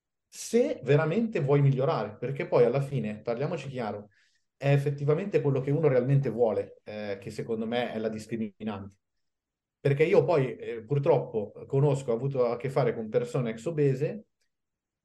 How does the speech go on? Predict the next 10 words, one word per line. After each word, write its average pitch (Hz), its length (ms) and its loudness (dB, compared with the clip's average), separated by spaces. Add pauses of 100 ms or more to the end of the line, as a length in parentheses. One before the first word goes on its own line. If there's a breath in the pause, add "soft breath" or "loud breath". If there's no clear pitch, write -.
(120)
che 156 180 2
non 156 160 4
sono 175 220 -2
mai 196 140 0
riuscite, 147 440 -4
ancora 135 380 2
non 127 120 -2
accettano 135 540 -4
questa - 300 -4
cosa 127 440 0